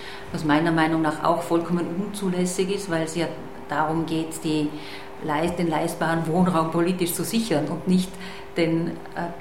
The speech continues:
die Lebensumgebung schlecht zu halten, damit die Preise nicht steigen. Das ist etwas zynisch, meiner Meinung nach, auch wenn beides schwer zu realisieren ist.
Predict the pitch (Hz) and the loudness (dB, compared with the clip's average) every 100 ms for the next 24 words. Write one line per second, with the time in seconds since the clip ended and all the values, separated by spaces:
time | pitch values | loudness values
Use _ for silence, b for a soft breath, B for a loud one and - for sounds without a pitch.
0 | - 185 156 170 180 180 165 160 165 170 | -6 -2 0 2 2 0 2 0 0 -4
1 | - 151 165 - 190 139 139 165 185 170 | -4 -2 -4 -4 -4 0 0 0 2 2
2 | 170 160 175 147 156 185 165 151 143 147 | 2 -2 -4 -6 -4 -2 0 0 -2 -4
3 | 147 147 147 156 156 151 - 180 160 151 | -6 -6 -4 -4 -4 -6 -10 -10 -8 -8
4 | - 185 180 151 - 151 156 160 151 147 | -6 0 0 0 -4 -6 -6 -4 -4 -4
5 | 156 151 151 - - B B 151 165 175 | -2 -2 -4 -6 -12 B B -2 2 4
6 | 170 156 170 175 - 170 160 165 160 160 | 4 2 2 0 -2 -2 -2 -4 -6 -4
7 | 156 - 180 165 156 - - | -4 -4 -2 -2 -4 -8 -12